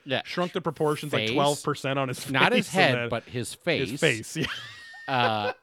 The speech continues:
Speaker 1: and then, like, this maybe quasi ponytail or long hair
Speaker 2: Yes.
Speaker 1: backwards.
Speaker 2: Yeah.
Speaker 1: Like, he, like, his top hair went front
Speaker 2: Yeah.
Speaker 1: and his
Speaker 2: His
Speaker 1: back
Speaker 2: normal
Speaker 1: hair
Speaker 2: do.
Speaker 1: went
Speaker 2: Yeah.
Speaker 1: down,
Speaker 2: Yeah.
Speaker 1: but it was
Speaker 2: And it,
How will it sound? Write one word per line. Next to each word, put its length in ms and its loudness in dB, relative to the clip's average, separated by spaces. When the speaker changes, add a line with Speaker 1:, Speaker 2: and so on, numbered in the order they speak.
Speaker 1:
and 180 0
then, 120 0
like, 260 0
this 280 -2
maybe 440 -2
quasi 560 -2
ponytail 800 -6
or 140 -4
long 260 -2
hair 100 -2
Speaker 2:
Yes. 200 -4
Speaker 1:
backwards. 680 -6
Speaker 2:
Yeah. 80 -2
Speaker 1:
Like, 320 0
he, 220 -8
like, 200 -4
his 180 -4
top 340 -4
hair 200 -2
went 280 -2
front 540 -4
Speaker 2:
Yeah. 240 -2
Speaker 1:
and 100 -4
his 160 -2
Speaker 2:
His 120 -4
Speaker 1:
back 160 4
Speaker 2:
normal 120 4
Speaker 1:
hair 100 0
Speaker 2:
do. 60 0
Speaker 1:
went 280 -2
Speaker 2:
Yeah. 180 0
Speaker 1:
down, 520 -2
Speaker 2:
Yeah. 220 -6
Speaker 1:
but 140 -12
it 80 -14
was 240 -12
Speaker 2:
And 240 -6
it, 80 -4